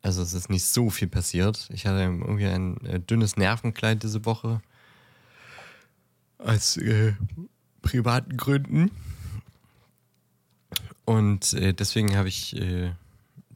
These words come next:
diese Woche auch nicht sehr viel gemacht. Und deswegen habe ich gestern auch, äh, am Samstag einfach nur ein, na gut, nicht nur. Morgens waren wir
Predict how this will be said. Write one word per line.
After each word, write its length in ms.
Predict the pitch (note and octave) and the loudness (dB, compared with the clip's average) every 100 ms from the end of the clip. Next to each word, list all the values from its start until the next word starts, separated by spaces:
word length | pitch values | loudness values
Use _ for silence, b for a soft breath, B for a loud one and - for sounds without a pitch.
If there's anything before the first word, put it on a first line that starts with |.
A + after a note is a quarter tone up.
| _ _ - | _ _ -16
diese 360 | G#2 G#2+ G2 | -2 2 4
Woche 180 | G2 G2 | 4 2
auch 160 | F2+ F#2 | 0 0
nicht 180 | F#2+ | 0
sehr 320 | - F#2 F2+ F2 | 2 2 2 2
viel 540 | - F#2+ F2 E2 E2 E2 _ _ _ _ _ _ _ _ _ | 0 2 2 2 -4 -10 _ _ _ _ _ _ _ _ _
gemacht. 500 | - F2+ D#2+ - - - _ _ _ _ _ - | -2 0 0 -4 -16 -20 _ _ _ _ _ -6
Und 120 | F#2+ | -2
deswegen 180 | F2+ F#2+ | 0 0
habe 100 | F2+ | 0
ich 120 | - | -2
gestern 500 | - F#2+ - G2+ F#2+ F#2 | -2 0 2 2 2 0
auch, 420 | - F2+ - - | -2 -4 -6 -8
äh, 240 | - F2+ | -2 -2
am 180 | F2 F#2 | 0 -2
Samstag 400 | F2+ E2+ F2+ - | 0 -2 -4 -4
einfach 240 | F2+ - | -4 -2
nur 300 | F2+ F#2 D#2+ | 2 2 2
ein, 460 | - E2+ E2+ E2+ E2+ - _ _ _ _ _ _ - | 2 2 4 2 -2 -10 _ _ _ _ _ _ -2
na 160 | G2 | 0
gut, 220 | G#2+ C3 | 2 0
nicht 200 | A#2+ A2+ | 0 -2
nur. 380 | A2+ A#2+ C#3+ C#3 C3 - | 2 2 2 0 -4 -4
Morgens 420 | G#2 G#2 G#2+ - | -2 -2 -4 -2
waren 180 | G2+ G2+ | 0 2
wir 240 | G2+ G2 | 2 0